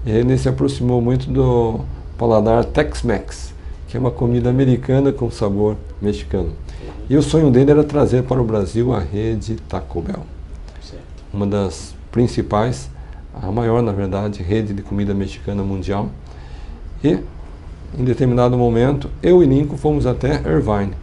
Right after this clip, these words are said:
Speaker 1: lá na Califórnia, negociar com os americanos. A primeira reação deles foi negativa. "O Brasil não está bem, está enfrentando uma série de problemas na economia."
Speaker 2: Isso foi em que ano, Luiz Arthur?
Speaker 1: Há dois anos.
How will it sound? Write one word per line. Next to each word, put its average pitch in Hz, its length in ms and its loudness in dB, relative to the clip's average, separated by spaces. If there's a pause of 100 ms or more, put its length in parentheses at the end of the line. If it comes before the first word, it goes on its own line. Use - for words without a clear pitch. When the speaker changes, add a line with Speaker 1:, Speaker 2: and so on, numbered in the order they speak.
(400)
Speaker 1:
lá 110 100 2
na 110 80 2
Califórnia, 113 760 0
negociar 113 540 2
com 120 100 -4
os 110 120 -2
americanos. 110 680 -2 (540)
A 135 80 0
primeira 165 380 6
reação 131 400 2
deles 143 420 2 (220)
foi 139 100 2
negativa. 139 540 0 (440)
"O - 40 -6
Brasil 113 360 2
não 113 120 -2
está 98 260 -4
bem, 131 560 0 (460)
está - 180 -6
enfrentando 101 580 -2
uma 95 160 -4
série 104 320 -2
de 95 80 -2
problemas 92 560 -2
na 92 120 -2
economia." 98 580 2
Speaker 2:
Isso 123 180 2
foi 104 100 -2
em 127 40 0
que - 140 -2
ano, 170 180 -2 (140)
Luiz 104 180 -4
Arthur? 95 180 -8 (140)
Speaker 1:
Há 98 80 -2
dois 104 300 2
anos. 85 320 -4